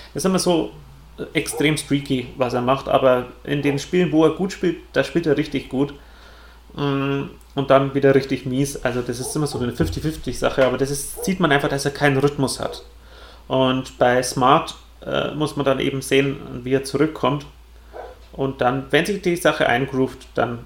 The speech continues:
dann können die Celtics ganz schnell wieder ganz gefährlich sein, was auch, was ich auch für die Miami Heat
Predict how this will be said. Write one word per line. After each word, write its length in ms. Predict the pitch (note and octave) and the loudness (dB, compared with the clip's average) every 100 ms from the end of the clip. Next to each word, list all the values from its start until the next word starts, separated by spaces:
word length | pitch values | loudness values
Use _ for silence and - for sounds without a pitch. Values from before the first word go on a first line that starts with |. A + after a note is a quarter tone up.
| - | -8
dann 160 | A#2+ | -6
können 220 | - C#3 | -2 -2
die 80 | C3 | -2
Celtics 500 | B2 C3 B2+ - - | -4 -6 -6 -8 -6
ganz 220 | B2+ B2+ | -2 -2
schnell 240 | - B2 B2 | 0 2 2
wieder 160 | A#2 | 0
ganz 260 | A2 A#2 A2 | -2 -4 -6
gefährlich 460 | - - A#2+ B2 - | -12 -6 -4 -4 -8
sein, 220 | C3+ A#2 | -10 -8
was 160 | A2+ - | -8 -2
auch, 300 | - B2 - - C#3 | -2 -2 -8 -18 -8
was 140 | B2 | -4
ich 160 | C3 C3 | -2 0
auch 140 | A#2+ - | -2 -4
für 120 | - C#3 | -6 -4
die 80 | |
Miami 340 | A#2+ A#2+ A#2+ A#2+ | 0 -2 -2 -4
Heat 260 | C#3 C#3 | -6 -8